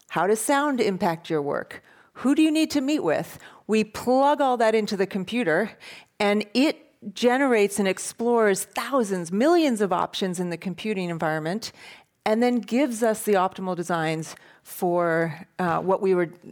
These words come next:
designing for. So if anyone has a chance to go to Toronto,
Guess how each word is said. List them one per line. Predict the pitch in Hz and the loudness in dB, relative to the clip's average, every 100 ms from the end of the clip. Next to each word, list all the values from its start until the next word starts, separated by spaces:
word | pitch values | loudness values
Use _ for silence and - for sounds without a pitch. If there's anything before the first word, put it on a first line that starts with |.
| 185 | -4
designing | 208 208 220 202 143 | -2 0 0 -2 -6
for. | 147 127 160 - - - | -6 -4 -4 -10 -20 -18
So | - 214 196 | 0 2 2
if | 202 233 | 2 0
anyone | 254 247 220 | 2 2 2
has | 226 190 | 2 0
a | |
chance | - 214 - | -2 -2 -2
to | |
go | 202 202 | 0 0
to | |
Toronto, | 190 190 190 196 160 165 | 0 0 -2 0 0 0